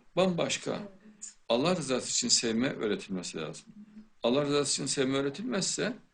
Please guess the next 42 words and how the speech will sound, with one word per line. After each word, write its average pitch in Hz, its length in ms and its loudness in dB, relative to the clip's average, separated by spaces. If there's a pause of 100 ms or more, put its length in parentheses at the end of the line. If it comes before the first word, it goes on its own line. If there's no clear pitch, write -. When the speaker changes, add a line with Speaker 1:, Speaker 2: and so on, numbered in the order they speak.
(320)
Speaker 1:
zaten 135 360 2
adam 135 360 0 (100)
alsa 131 400 4
bile 139 280 -2
diyor 175 200 0
ki, 143 80 -2
"Ya 131 180 0 (440)
ben 123 180 2
hata 139 300 -2
yaptım." 120 400 0
diyor. 95 140 -2 (1080)
"Zengin 123 360 4
adamım, 156 480 2
imkanım 127 560 2
var. 123 140 -2 (100)
Ben 120 200 4
bu - 80 -8
kızı 120 240 2
aldım 165 200 0
ama 233 280 -4 (640)
ben 135 180 4
bundan 156 320 4
daha 175 140 6
güzellerini 175 540 4
de 180 60 8
gördüm." 123 380 2
Speaker 2:
Evet. 196 100 -2
Speaker 1:
diyor. 180 220 -4 (440)
"Ben 131 180 4
ömür 151 280 4
boyu 160 160 8
niye 165 240 2
bundan 165 300 2
durayım 190 320 2
ki?" 151 140 0
diyor. 113 240 0
"Daha 147 180 8
güzeli 127 300 2
var, 190 80 2
ondan 240 260 2
olurum." 95 420 -2
diyor. 87 160 -16